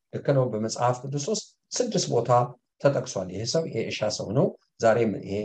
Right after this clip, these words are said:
ያለበት ኤሻ፣ ትንሹ ኤሻ የሚባለው ምዕራብ ቱርክ ነው። እግዚአብሔር እጅግ አድርገን እናመሰግናለን። የዛ አካባቢ ሰው ነው።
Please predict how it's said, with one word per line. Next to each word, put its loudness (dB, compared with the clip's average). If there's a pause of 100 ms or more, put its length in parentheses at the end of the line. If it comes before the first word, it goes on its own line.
(280)
ያለበት 0
ኤሻ፣ -10 (380)
ትንሹ -2 (520)
ኤሻ -4
የሚባለው 2 (640)
ምዕራብ 2
ቱርክ -8
ነው። 6 (1200)
እግዚአብሔር 4
እጅግ -10
አድርገን -4
እናመሰግናለን። 2 (260)
የዛ 4
አካባቢ -2
ሰው 4
ነው። 8